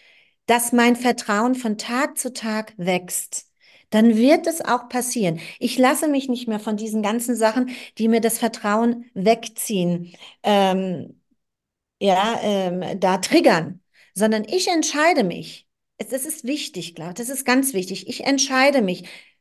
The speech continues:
für meine Hellsinne die zu öffnen. Ich entscheide mich dafür, was zu tun. Ich entscheide mich, ähm, das und das zu machen. Ich entscheide mich,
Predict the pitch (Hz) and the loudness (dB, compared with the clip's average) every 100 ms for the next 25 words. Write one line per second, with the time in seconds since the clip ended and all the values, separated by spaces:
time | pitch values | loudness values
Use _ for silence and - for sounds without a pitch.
0 | - - 262 240 214 196 208 208 190 185 | -12 2 6 6 6 4 4 4 2 0
1 | 165 165 165 - 151 - 160 - 285 277 | -2 -4 -6 -6 -6 -6 -10 -2 -2 0
2 | 277 269 277 277 269 220 - 208 220 190 | 0 2 2 2 2 0 -2 -4 -2 -2
3 | 190 - 190 - 185 156 - - - 247 | -2 -4 -10 -10 -8 -8 -8 -12 -6 0
4 | 302 285 277 269 302 294 277 269 262 - | 2 2 2 4 4 4 2 0 -6 -20
5 | - - 240 233 233 233 214 - 208 240 | -18 -2 2 2 0 -4 -6 -8 0 2
6 | 240 247 240 262 - - 190 151 180 139 | 4 2 4 2 0 -2 -4 -6 -8 -10
7 | - - - 277 262 269 - 220 226 240 | -10 -18 -10 -8 0 0 2 2 4 2
8 | 233 247 - | 0 -2 -8